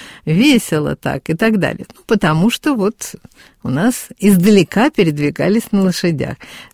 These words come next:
Тоже вот такой интересный момент, э, включается в иконографию. То, что было понятно зрителю, да, молящемуся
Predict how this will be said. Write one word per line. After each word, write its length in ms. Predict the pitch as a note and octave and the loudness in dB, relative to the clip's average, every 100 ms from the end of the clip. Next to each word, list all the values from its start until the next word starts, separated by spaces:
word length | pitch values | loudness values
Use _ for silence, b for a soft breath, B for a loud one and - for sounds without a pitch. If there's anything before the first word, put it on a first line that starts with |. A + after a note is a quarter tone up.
| _ _ _ | _ _ _
Тоже 300 | E4+ D4+ C4+ | 2 2 2
вот 160 | B3 | 0
такой 320 | - A3+ A3 G#3+ | 0 -2 2 2
интересный 680 | G3+ F#3+ F#3 E3+ E3+ E3 - | 2 0 0 -2 -2 -2 -2
момент, 680 | - F3+ E3+ D#3 D#3 D3+ - | -2 0 2 0 -2 -6 -8
э, 240 | - D#3 | -6 -6
включается 760 | - F3 E3+ - D#3+ D3+ - D#3 | -6 -4 -2 -2 -2 -2 -4 -4
в 80 | D#3 | -4
иконографию. 720 | - F3 E3+ D#3+ C#3+ D#3 - | -2 0 0 -2 -2 -6 -4
То, 140 | - | -2
что 160 | B3 - | 0 0
было 240 | F3+ A3 | 2 4
понятно 800 | G#3 G#3 F#3+ G3 D#4+ F4+ - E3 B B B | 4 2 4 4 4 0 -2 -4 B B B
зрителю, 840 | E3 F3+ A3 A#3+ - C4 B3 C4 C4 | 0 2 4 4 2 0 0 0 -2
да, 380 | E3+ D#3+ G3+ G#3 - | -2 -2 -2 -6 -4
молящемуся 1080 | D#3+ E3 E3+ G3+ A3 - G#3+ G3+ - F#3+ | -2 2 2 2 0 0 0 0 -2 -8